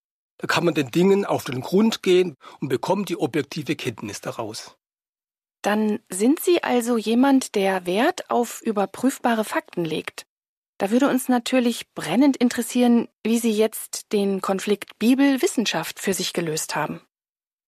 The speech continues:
Speaker 1: Man muss sich schon mit der Bibel selbst auseinandersetzen, da viel falsch interpretiert wird. Da werden dann Aussagen gemacht, wo man als Wissenschaftler nur so den Kopf schütteln kann.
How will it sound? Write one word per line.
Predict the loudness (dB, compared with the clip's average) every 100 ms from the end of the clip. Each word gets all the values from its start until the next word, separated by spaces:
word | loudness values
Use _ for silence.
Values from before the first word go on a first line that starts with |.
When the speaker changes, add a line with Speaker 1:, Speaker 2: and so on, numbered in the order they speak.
| _ -4
Speaker 1:
Man | 0
muss | 0 0
sich | -2
schon | -2 2 2 2 -2
mit | 0
der | 0
Bibel | 0 0 2 0
selbst | 2 0 0 -4
auseinandersetzen, | -4 0 2 2 0 -4 -8 -10 -12 -14 _
da | -8
viel | -4 0 0
falsch | -2 0 2 0 -2
interpretiert | -6 -4 -4 -4 -6 -4 -4 -4
wird. | -8 -10 -14 _ _ _ _ _
Da | -2 2
werden | 2 0
dann | -2
Aussagen | 0 0 2 2 2 2
gemacht, | -2 0 0 0 -6 -8
wo | 0 2
man | 2
als | 0 -2 -2
Wissenschaftler | 0 0 0 -2 -2
nur | 0 2 2
so | 0 0
den | 0 -2
Kopf | -2 -4
schütteln | -4 -4 -2 -4
kann. | -6 -10 -12